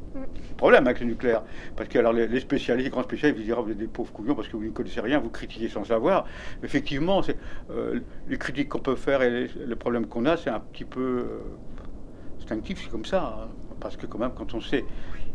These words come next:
Speaker 2: pour moi, surtout pour l'armement, le nucléaire, ce qu'on,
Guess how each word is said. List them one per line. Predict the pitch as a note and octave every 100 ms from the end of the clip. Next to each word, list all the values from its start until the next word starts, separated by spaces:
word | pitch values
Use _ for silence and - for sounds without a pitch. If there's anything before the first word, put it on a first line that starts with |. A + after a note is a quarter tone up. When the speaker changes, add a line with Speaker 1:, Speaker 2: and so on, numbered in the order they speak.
| - - - - -
Speaker 2:
pour | C#3
moi, | E3+ F3+
surtout | D3+ C#3 F#3+
pour | D#3
l'armement, | C3+ C3 D3+ G3+
le | C#3+
nucléaire, | C3 C#3 C#3+ D3+ E3+ C3 - - - - -
ce |
qu'on, | -